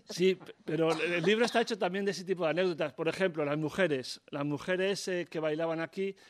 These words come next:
había una costumbre, estamos hablando de los años cincuenta, sesenta, por supuesto, las mujeres no podían bailar con pantalones, na-, no, no se podía llevar pantalones en el baile,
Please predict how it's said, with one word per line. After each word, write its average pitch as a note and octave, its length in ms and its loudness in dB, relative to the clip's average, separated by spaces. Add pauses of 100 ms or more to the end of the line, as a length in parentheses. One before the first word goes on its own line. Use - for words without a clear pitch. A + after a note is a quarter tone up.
(120)
había D3+ 200 0
una F#3+ 140 0
costumbre, G3 720 0
estamos D3 320 -8
hablando E3+ 320 -2
de D#3+ 140 -2
los C#3+ 120 -6
años D3+ 220 -6
cincuenta, D3+ 380 -6
sesenta, E3 260 -4
por D3+ 100 -10
supuesto, D3 300 -6
las C#3+ 100 -2
mujeres E3+ 380 0
no E3+ 100 0
podían D#3 280 -2
bailar D3 420 -2 (260)
con B2+ 220 -12
pantalones, D3 640 -6
na-, A#2+ 260 -12
no, B2+ 200 -12
no C#3+ 240 -6
se C#3 140 -10
podía B2+ 280 -8
llevar B2+ 220 -8
pantalones D3 540 -8
en D3+ 80 -6
el D3 100 -8
baile, F#3 380 -4